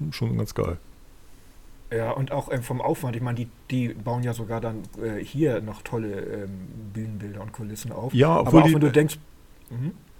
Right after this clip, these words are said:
Speaker 1: Diese, diese Tourbühnenbilder sind meistens sehr, sehr, ähm, schon minimalistisch,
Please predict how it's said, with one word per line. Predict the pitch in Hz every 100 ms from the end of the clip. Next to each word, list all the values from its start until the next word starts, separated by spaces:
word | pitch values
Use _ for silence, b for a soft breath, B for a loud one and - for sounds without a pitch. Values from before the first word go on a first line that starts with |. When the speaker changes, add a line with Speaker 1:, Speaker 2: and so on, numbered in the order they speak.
| -
Speaker 1:
Diese, | 123 - 120 135 135
diese | 131 131 123
Tourbühnenbilder | - 196 175 175 175 170 160 165 156
sind | 139 143
meistens | 123 139 - 147 -
sehr, | 131 139 139 -
sehr, | 120 131 135 127 135 -
ähm, | 117 117 117 113 - B B B B B B B B B - -
schon | - 139
minimalistisch, | 139 139 131 113 151 - 294 -